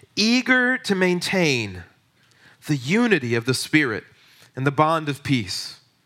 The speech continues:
There is one body and one Spirit, just as you were called to the one hope that belongs to your call. One Lord,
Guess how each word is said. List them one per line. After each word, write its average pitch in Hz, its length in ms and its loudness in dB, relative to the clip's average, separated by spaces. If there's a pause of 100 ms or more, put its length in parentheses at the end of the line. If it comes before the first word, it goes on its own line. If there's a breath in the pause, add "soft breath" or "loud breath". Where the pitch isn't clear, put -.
(540)
There 147 120 4
is 135 140 -4
one 185 400 2
body 190 420 2
and 127 140 -2
one 185 160 2
Spirit, 180 500 0
just 196 280 0
as 165 160 0
you 175 100 -2
were 180 100 2
called 175 400 2 (200 loud breath)
to 175 80 4
the 165 100 4
one 196 240 2
hope 180 400 0
that 170 80 4
belongs 175 500 2
to 170 80 -2
your 170 180 2
call. 175 500 -2 (640 soft breath)
One 185 420 2
Lord, 120 540 0